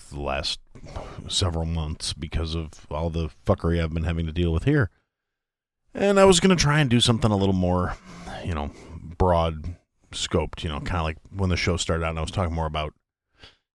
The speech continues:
you know, societal as a whole as opposed to very s-, national specific type things. But, uh,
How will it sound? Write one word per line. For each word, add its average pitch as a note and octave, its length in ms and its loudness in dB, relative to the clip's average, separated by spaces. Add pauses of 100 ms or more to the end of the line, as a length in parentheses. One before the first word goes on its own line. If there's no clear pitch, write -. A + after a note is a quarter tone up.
(300)
you E2 80 -12
know, D#2+ 60 -8
societal E2 800 4
as D#2+ 200 -4
a D2 100 2
whole E2+ 520 -2
as D#2 120 -4
opposed A2+ 300 0
to E2+ 340 -2
very D#2+ 360 -4
s-, - 260 -6
national D#2+ 480 -2
specific - 540 -4
type - 320 -4
things. G#2 540 -2 (920)
But, F#3 220 12
uh, F3 240 8